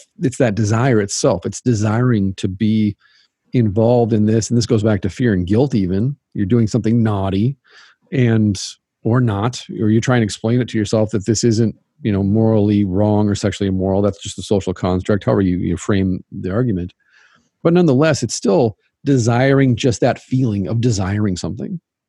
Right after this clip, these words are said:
And I think that's what a lot of people would actually frame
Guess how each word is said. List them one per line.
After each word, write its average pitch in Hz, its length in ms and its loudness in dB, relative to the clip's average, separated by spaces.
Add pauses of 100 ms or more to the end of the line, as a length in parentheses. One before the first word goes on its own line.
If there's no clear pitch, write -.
(800)
And 113 100 0
I 120 40 2
think 147 180 2
that's 131 220 0
what 127 100 0
a 107 40 2
lot 104 220 2
of 123 60 -2
people 110 440 0
would 110 140 0
actually 107 260 -2
frame 113 640 -2